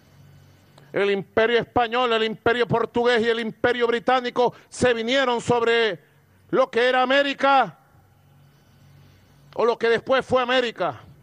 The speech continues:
El Akyayala lo llaman los pueblos aymara.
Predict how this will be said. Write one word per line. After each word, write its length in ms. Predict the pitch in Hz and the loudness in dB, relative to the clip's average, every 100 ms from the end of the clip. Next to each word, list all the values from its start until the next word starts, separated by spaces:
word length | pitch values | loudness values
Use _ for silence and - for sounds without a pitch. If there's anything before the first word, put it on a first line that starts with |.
| _ _ _ _ - - - | _ _ _ _ -20 -16 -6
El 100 | 214 | -6
Akyayala 760 | 240 165 220 196 262 233 160 - _ _ | -6 -4 -4 -2 -2 -2 -4 -8 _ _
lo 140 | 180 | -4
llaman 360 | 208 226 240 233 | 0 -2 -2 -2
los 140 | 220 | -4
pueblos 420 | - 240 240 220 208 | -2 -2 0 0 0
aymara. 540 | 202 233 240 196 | -2 -2 0 -2